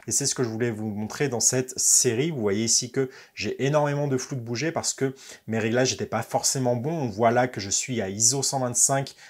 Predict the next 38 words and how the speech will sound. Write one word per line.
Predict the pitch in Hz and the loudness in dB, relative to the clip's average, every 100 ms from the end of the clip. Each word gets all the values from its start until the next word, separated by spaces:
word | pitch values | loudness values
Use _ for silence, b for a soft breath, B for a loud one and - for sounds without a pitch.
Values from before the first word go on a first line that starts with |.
| B | B
et | 107 | -2
à | 98 - | -2 0
un | 156 | -2
trentième | 170 156 139 151 131 | 0 -2 0 0 2
de | 123 | 2
seconde. | - 117 147 | 2 0 -2
C'était | 131 - | -4 -4
une | 107 107 | -2 2
erreur | 117 123 127 | 4 4 4
de | 117 | 2
ma | 107 | 0
part | 104 131 127 B B B | 2 2 2 B B B
lorsque | 113 - 127 | -2 0 0
j'ai | 104 104 | -2 -2
débuté. | 104 131 123 - 147 175 | -2 -2 -2 -2 -2 -2
On | 107 | -2
voit | 107 113 | 0 4
ici | - 131 | 2 2
que | 127 | 0
la | 107 | 0
vitesse | 107 117 | 0 -4
d'obturation | 107 104 - 113 - - 135 - | -4 -4 0 2 2 -2 -6 -4
est | 107 | -4
vraiment | 101 107 104 - | -2 -2 -4 -4
très | - - 156 | -8 0 2
lente, | 139 143 165 - | 4 2 0 -2
ce | - | -4
qui | - | -4
fait | 110 139 | -8 -6
qu'on | 131 120 | -4 -2
a | 113 - 131 | -2 -2 -4
énormément | 135 131 123 127 | 0 0 0 -2
de | 113 | -4
flou | - 123 | -6 -6
de | |
bouger | 104 101 131 | -6 -4 -4
sur | - 107 | -4 0
certaines | - - 131 - 143 | 0 0 -2 -4 -6